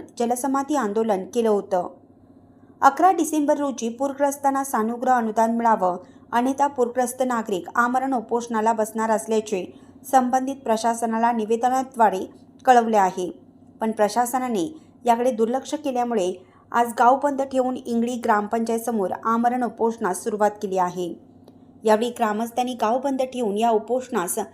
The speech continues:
आपला पाठिंबा दिला. यावेळी कृषी मंडल अधिकारी राहुल कुलकर्णी,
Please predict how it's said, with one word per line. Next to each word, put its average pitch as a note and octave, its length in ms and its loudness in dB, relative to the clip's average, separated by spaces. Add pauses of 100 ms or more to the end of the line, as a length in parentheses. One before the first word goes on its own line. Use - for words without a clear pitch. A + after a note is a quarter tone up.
(280)
आपला A#3+ 280 0
पाठिंबा A3 460 0
दिला. F#3+ 320 0 (520)
यावेळी A3 360 4
कृषी A#3 300 -2
मंडल C4+ 320 0
अधिकारी A#3 440 0
राहुल G#3+ 340 0
कुलकर्णी, G#3+ 720 -2